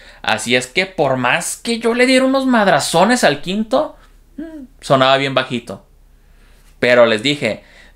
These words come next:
"Tiren paro, no hay que tocar canciones donde yo agarre quinto porque no va a sonar".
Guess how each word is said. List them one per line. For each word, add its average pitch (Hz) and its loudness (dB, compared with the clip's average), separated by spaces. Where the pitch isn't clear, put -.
"Tiren 135 0
paro, 151 2
no 117 2
hay 113 2
que 135 -2
tocar 131 0
canciones 139 0
donde 120 2
yo 110 4
agarre 127 2
quinto 143 -2
porque 104 0
no 117 2
va 107 2
a 107 -2
sonar". 139 -4